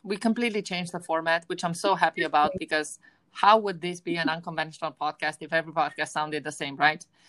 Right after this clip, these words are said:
So my last question, uh, for you, Amanda, is actually not a question, but it's advice. Um, I have to tell you, this started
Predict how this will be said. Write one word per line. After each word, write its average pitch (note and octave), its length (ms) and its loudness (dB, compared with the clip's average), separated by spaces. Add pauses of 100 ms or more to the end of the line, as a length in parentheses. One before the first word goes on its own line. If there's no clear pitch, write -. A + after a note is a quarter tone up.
(220)
So - 180 -2
my A#3+ 160 8
last B3+ 260 4
question, F3 640 -4
uh, E3 220 -4
for F3 140 -10
you, F3+ 160 0
Amanda, E3 300 0
is F#3 120 -6
actually G3 320 -4
not D#3 180 4
a D#3 60 0
question, D#3 420 -10
but D#3+ 120 0
it's D#3+ 160 -2
advice. D3+ 680 2 (480)
Um, E3+ 400 4 (160)
I G3 100 2
have B3 200 2
to A#3+ 80 -10
tell F3 300 -6
you, E3 280 -6 (880)
this G3+ 380 -4
started F3 560 4